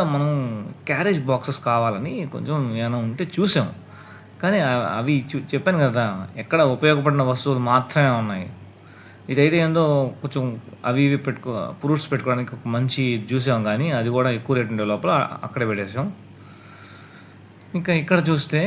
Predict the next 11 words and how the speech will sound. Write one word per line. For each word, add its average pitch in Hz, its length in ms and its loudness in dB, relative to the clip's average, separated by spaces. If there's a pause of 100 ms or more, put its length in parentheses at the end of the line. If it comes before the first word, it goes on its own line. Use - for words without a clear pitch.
(260)
మీరు 127 180 0 (160)
లేసులని 123 680 0 (440)
పిల్లలకి 127 380 -2
ఏమైనా 120 180 0
పెడుతుంటాం 120 360 -2
కదా, 110 140 -2 (720)
వాళ్ళు 110 180 -2 (140)
వీటిని 123 320 -2 (120)
తింటే 147 260 0 (100)
మాత్రం 143 300 2
వదలరు. 117 360 0